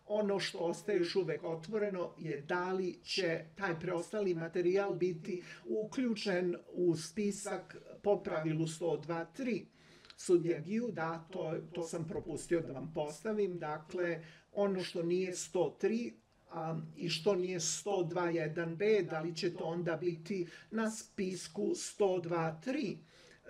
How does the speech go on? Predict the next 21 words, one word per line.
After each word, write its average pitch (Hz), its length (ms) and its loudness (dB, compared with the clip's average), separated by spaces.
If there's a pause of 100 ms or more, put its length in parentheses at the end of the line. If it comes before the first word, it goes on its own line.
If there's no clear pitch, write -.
Sledeće 170 560 2
nedelje 185 600 2
tužilac, 220 580 0
da, 160 400 0
hoće, 160 420 -2 (220)
i 214 220 -4
to 214 200 2
je 190 140 -2
nekih 170 460 -4
dve 180 120 0
hiljade 170 440 0
i - 140 -8
trista, 165 680 2 (320)
um, 156 420 -4 (420)
e, - 40 -8 (280)
dokumenata. 160 1040 0 (220)
Sudija 165 420 0
Giju, 214 280 0
zahvaljujem. 170 760 -2
Gospodin 151 540 -4
Ellis, 214 640 -2